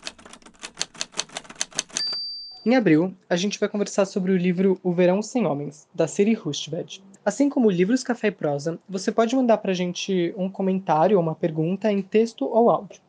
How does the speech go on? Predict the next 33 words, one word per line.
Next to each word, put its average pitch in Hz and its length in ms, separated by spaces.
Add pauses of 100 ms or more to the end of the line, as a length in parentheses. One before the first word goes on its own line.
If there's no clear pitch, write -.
(140)
É 233 60
só 269 100
fazer 262 200
o 247 40
seguinte. 208 480 (540)
Perto 226 260
do 240 100
dia 190 180
primeiro 196 460
de 240 100
cada 240 240
mês, 170 460
a 185 80
gente 202 200
posta 208 300
no 226 80
nosso 208 260
Instagram 170 500
uma 202 200
foto 170 440
do 180 120
livro 185 260
que - 80
será 190 220
debatido 185 500
no 226 100
clube. 147 360 (560)
Lá, 214 380
você 185 220
pode 170 240
enviar 175 260
um 151 40
comentário 185 600